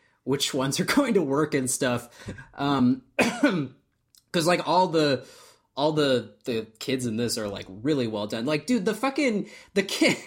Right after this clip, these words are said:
<laughs> the kid from Beasts of No Nation gets, like, two lines. He's, like, one of the,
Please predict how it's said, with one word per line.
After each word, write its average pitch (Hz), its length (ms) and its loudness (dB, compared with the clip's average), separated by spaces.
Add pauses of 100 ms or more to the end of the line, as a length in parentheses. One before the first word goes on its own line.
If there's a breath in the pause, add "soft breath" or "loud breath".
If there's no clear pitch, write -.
(140)
<laughs> - 220 -18
the 226 100 4
kid 302 260 0
from 302 260 2
Beasts 247 260 2
of 196 160 0
No 190 160 2
Nation 165 480 0
gets, 156 280 0
like, 151 240 0
two 190 220 0
lines. 151 540 2
He's, 147 300 2
like, 170 160 0
one 165 200 2
of 151 220 -2
the, 139 380 4